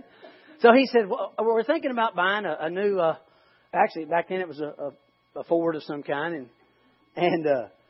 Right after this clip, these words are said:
started telling me about it, and he had pictures, he had a brochure of it, and I looked, I thought, "Oh, wow, man, that's great."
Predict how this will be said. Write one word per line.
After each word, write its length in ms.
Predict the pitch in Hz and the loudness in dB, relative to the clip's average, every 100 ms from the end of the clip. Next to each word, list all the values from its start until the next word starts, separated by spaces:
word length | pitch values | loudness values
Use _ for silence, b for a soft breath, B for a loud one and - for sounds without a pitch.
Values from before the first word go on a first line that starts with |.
| _ - | _ 0
started 300 | 233 277 - | 4 4 6
telling 180 | 220 254 | 4 4
me 80 | 226 | 0
about 300 | 208 262 330 | 2 2 2
it, 100 | 339 | -2
and 80 | 156 | 0
he 80 | 170 | 0
had 160 | 254 | 2
pictures, 360 | 202 254 - 214 | 2 2 0 0
he 60 | 202 | 0
had 140 | 233 | 0
a 40 | |
brochure 480 | 196 190 220 226 254 | 2 2 2 0 0
of 120 | 247 | 0
it, 100 | 370 | -2
and 80 | 202 | -2
I 100 | 185 | 0
looked, 180 | 220 240 | 2 2
I 80 | 175 | 0
thought, 240 | - 156 392 | -4 -2 -2
"Oh, 100 | - | -2
wow, 260 | 247 220 | -2 -2
man, 180 | 180 254 | -6 -8
that's 160 | 262 - | -8 -10
great." 400 | 185 277 262 | -4 -2 -2